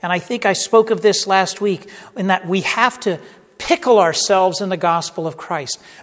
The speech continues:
pickle ourselves in the Word of God, so that when you prick your finger, the Word of God flows out. And when it is that way,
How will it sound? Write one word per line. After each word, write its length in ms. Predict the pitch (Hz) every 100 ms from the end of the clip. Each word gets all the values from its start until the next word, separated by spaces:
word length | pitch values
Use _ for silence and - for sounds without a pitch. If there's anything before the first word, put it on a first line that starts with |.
| _
pickle 360 | - 339 262 226
ourselves 560 | 180 - 202 196 180
in 100 | 202
the 80 | 180
Word 220 | 180 185
of 100 | 180
God, 340 | 196 190 156 131 - -
so 260 | - 247
that 260 | 214 208 196
when 400 | 247 240 214 - - - -
you 220 | 196 226
prick 480 | 226 - 320 320 214
your 160 | 240
finger, 680 | - - 269 262 196 180 175 - -
the 100 | -
Word 280 | 175 202 214
of 100 | 165
God 340 | 190 190 165 139
flows 400 | - 175 160 170
out. 360 | 160 110 - _ _ _ _ _ _ _ _ _ _ _ _ - -
And 180 | 202 202
when 160 | 240
it 220 | 240 220 214
is 180 | 180
that 300 | 233 254 -
way, 460 | 233 269 247 175